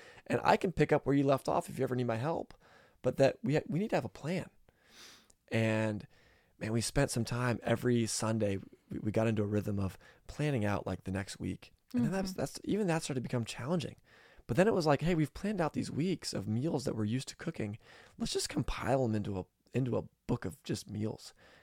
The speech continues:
Speaker 1: Next thing you know, it was like, "I bet you other people have this challenge. It's probably not just us.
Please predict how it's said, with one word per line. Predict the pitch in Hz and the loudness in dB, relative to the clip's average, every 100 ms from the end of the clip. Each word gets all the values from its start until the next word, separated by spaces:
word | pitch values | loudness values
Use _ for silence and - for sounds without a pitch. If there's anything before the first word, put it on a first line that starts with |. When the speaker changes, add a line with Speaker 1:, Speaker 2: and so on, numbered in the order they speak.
| - | -2
Speaker 1:
Next | 147 160 | 0 0
thing | 190 | 0
you | 131 | 4
know, | 135 | 4
it | 147 | 4
was | 113 | 2
like, | 110 104 - _ _ _ _ _ _ _ _ _ _ _ - | 0 0 -8 _ _ _ _ _ _ _ _ _ _ _ -8
"I | - | -6
bet | - - | -2 -2
you | - | -2
other | 110 143 | -2 -2
people | - - - | -4 -6 -8
have | - - | -10 -12
this | - | -14
challenge. | - - - - - - _ | -14 -16 -18 -20 -20 -20 _
It's | - | -14
probably | - 190 | -6 -4
not | 165 135 | -2 -4
just | 190 - | -6 -8
us. | - - - | -8 -8 -12